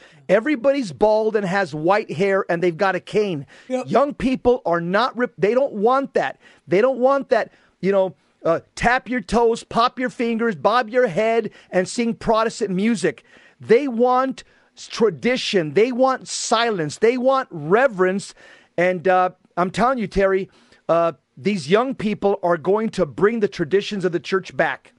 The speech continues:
Speaker 2: And Jesse, just to give you facts on that, what you're saying, I'm gonna back it up with this hard facts. By the time a young person today in the church becomes twenty-three, eighty-seven percent of those Catholic young people are not practicing their faith. So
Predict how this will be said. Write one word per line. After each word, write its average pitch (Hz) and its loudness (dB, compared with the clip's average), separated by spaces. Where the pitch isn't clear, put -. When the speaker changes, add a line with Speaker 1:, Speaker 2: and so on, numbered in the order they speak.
Speaker 2:
And 208 -6
Jesse, 233 -2
just 233 -6
to 185 -12
give 226 -4
you 196 -4
facts 208 -6
on 175 -6
that, 170 -6
what 180 -12
you're 208 -2
saying, 214 -8
I'm 185 -8
gonna 175 -8
back 196 -6
it 185 -8
up 190 -10
with 156 -16
this - -18
hard 202 -6
facts. 185 -8
By 208 -4
the 202 -4
time 233 -4
a 240 -4
young 233 -4
person 208 -8
today 208 -8
in 208 -8
the 180 -8
church 208 -8
becomes 185 -8
twenty-three, 214 -6
eighty-seven 226 -2
percent 202 -6
of 190 -6
those 185 -8
Catholic 202 -6
young 190 -6
people 185 -6
are 175 -6
not 180 -8
practicing 185 -10
their 160 -8
faith. 165 -10
So 202 -4